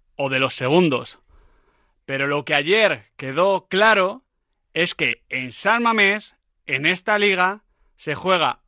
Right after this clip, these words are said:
a lo que quiere y como quiere Ernesto Valverde. ¡Qué entrenadorazo! Su Atleti tiene esa capacidad de sacarte de tu zona de confort durante más tiempo del que estás preparado para resistir.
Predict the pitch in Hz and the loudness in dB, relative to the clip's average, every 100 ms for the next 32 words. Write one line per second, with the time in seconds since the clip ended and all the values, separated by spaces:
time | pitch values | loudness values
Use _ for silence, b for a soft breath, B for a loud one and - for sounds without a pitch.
0 | - 135 139 143 - 143 - 202 170 113 | -4 -2 -2 -6 -8 -10 -2 0 0 -2
1 | - _ _ _ _ _ 131 - 185 226 | -14 _ _ _ _ _ -14 -6 -4 -4
2 | - 190 165 180 - _ _ _ _ _ | -2 0 0 -2 -6 _ _ _ _ _
3 | - 135 139 143 - 139 117 117 113 107 | -6 -4 -2 -4 -2 -2 -2 -4 -10 -16
4 | _ _ _ _ - - - - - - | _ _ _ _ -20 -20 -20 -20 -20 -20
5 | _ - b b b b b b b b | _ -20 b b b b b b b b
6 | _ - 170 151 135 120 117 123 - - | _ 0 2 2 0 -2 -2 -6 -10 -16
7 | - _ _ _ _ _ _ _ _ _ | -20 _ _ _ _ _ _ _ _ _
8 | - 147 139 180 226 - 220 226 226 _ | -10 -4 -2 -2 -2 -4 -2 -2 -4 _
9 | _ _ _ - 208 269 233 208 202 - | _ _ _ -10 -4 0 0 2 0 0
10 | 185 226 220 180 233 240 - 214 190 170 | 0 0 -2 -4 -2 -2 0 -2 -2 -6
11 | - 214 233 196 180 165 208 226 214 196 | -2 0 2 2 0 0 0 0 2 0
12 | 175 170 196 214 - 214 220 196 240 240 | 0 0 2 0 -2 -2 -2 2 2 2
13 | 185 175 151 170 170 - 156 - 233 - | -2 -4 -4 -4 -4 -4 -6 -2 -4 -4
14 | 220 190 220 208 269 208 156 156 147 147 | -6 -4 0 2 2 0 2 2 2 -2
15 | 151 - 131 110 | -8 -8 -8 -8